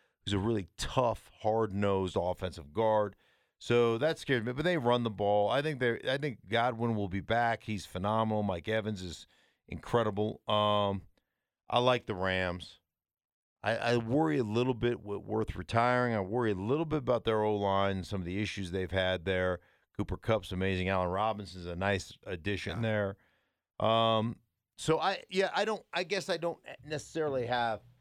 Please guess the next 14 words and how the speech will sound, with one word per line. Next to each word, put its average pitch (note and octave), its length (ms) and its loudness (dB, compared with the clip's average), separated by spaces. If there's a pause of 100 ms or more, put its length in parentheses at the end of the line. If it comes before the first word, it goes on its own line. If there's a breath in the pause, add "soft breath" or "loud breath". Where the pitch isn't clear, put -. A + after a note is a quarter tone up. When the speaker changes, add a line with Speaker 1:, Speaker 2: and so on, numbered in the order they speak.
(600)
Speaker 1:
any A#2+ 320 -8
issues. B2 760 -4 (380)
Uh, A2+ 400 2 (100)
K E3 220 2
C E3 320 -4
not C3+ 240 2
on D3+ 280 2
that A2 220 -2
list. G#2+ 260 -2
Speaker 2:
K D3+ 140 6
C G3+ 160 0
was G3 140 6
Speaker 1:
It - 40 -2
Speaker 2:
sixth - 640 0